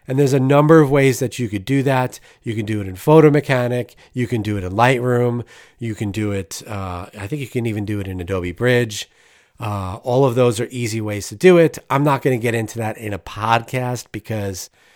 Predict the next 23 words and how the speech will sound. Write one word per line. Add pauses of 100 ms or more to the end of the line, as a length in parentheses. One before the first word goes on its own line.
(260)
uh,
this
is,
that's
a
much
more
visual
thing. (540)
Um,
but,
uh,
just, (160)
just
YouTube
it
and
you
can
figure
that
out.
So